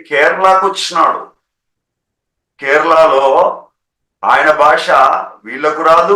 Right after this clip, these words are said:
వీళ్ళ భాష ఆయనకు రాదు, కానీ వాళ్ళందరూ ఆయన ద్వారా క్రీస్తును అంగీకరించినారు. అక్కడి నుండి తమిళనాడు వెళ్ళినాడు. రాజుతో సహా వాళ్ళు రక్షణలోకి వచ్చినారు.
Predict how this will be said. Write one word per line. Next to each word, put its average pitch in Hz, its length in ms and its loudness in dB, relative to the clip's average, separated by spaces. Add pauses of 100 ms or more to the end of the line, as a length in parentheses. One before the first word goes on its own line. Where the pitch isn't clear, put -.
(120)
వీళ్ళ 165 160 -2 (160)
భాష 175 180 0 (140)
ఆయనకు 160 360 -2
రాదు, 131 280 0
కానీ 147 200 -4 (120)
వాళ్ళందరూ 175 640 -2 (100)
ఆయన 151 120 0 (140)
ద్వారా 131 240 2 (100)
క్రీస్తును 123 480 -10
అంగీకరించినారు. 107 920 -14 (1900)
అక్కడి 156 260 -2
నుండి 175 160 -4 (100)
తమిళనాడు 190 540 2
వెళ్ళినాడు. 190 380 0 (1120)
రాజుతో 180 560 2 (200)
సహా 160 260 4 (640)
వాళ్ళు 117 280 -6
రక్షణలోకి 156 680 -2
వచ్చినారు. 147 580 -8